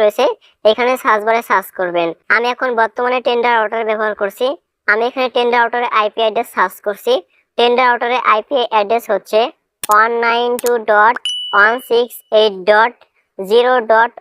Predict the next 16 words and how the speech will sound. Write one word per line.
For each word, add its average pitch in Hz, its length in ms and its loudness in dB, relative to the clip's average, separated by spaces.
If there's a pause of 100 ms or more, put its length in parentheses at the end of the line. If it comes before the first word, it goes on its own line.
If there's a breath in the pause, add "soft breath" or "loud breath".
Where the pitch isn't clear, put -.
(140)
ওয়ান। 185 220 2 (320)
এটি 220 140 -4 (100)
হচ্ছে 233 200 0 (100)
টেন্ডার 226 300 2
রাউটারের 220 340 -2 (120)
IP 202 240 -4
address, 214 320 -2 (180)
এটি 214 120 0 (100)
সার্চ 175 220 -2 (120)
করে 233 220 2
দিবেন। 226 240 0 (2750)
সার্চ 202 200 -2 (120)
করার 247 240 2
পরে 254 140 0 (120)
ইন্টারফেসটি 247 600 -6 (100)
আসবে, 202 260 -2